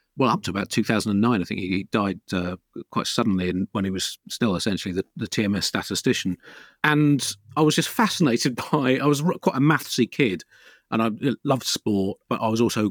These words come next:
quite shit at playing sport. Um, <laughs> I might have slightly understated that when I said quite shit. Anyway, I, I sort of loved reading about it. And I sort of, you know, would l-, p-, pore over these numbers, and then my wild teenage years involved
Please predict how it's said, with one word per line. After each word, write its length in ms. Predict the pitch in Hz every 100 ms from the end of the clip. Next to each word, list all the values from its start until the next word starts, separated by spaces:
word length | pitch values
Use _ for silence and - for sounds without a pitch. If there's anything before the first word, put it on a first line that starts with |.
| -
quite 320 | - 117 107
shit 300 | - 110 -
at 160 | -
playing 260 | 135 120 104
sport. 400 | - 92 82 - - _ -
Um, 360 | 98 90 90
<laughs> 320 | 92 107 - -
I 60 |
might 120 | 104
have 80 | 92
slightly 280 | - 87 90
understated 560 | 90 87 - 92 82 80
that 160 | 78 - _ - - - 143 -
when 160 | 190
I 20 |
said 200 | 170 175
quite 280 | - 175 180
shit. 180 | 143 - - 123
Anyway, 320 | 113 90 85 127 - - - - -
I, 280 | 165 170 165
I 60 | 156
sort 240 | - 185
of 20 |
loved 200 | 220 185
reading 240 | 208 190 139
about 220 | 117 107
it. 60 |
And 100 | 117
I 40 | 135
sort 200 | - 139
of, 100 | 143
you 120 | 160
know, 80 | 110
would 200 | 120 117
l-, 80 | 123 - -
p-, 200 | - - -
pore 240 | 127 123
over 160 | 120 117
these 180 | 113 113
numbers, 440 | 113 113 117 110
and 100 | 110
then 280 | 110 107 110
my 160 | 117
wild 420 | 110 117 117 110 -
teenage 440 | 120 113 113 110
years 220 | 113 107
involved 400 | 107 113 113 110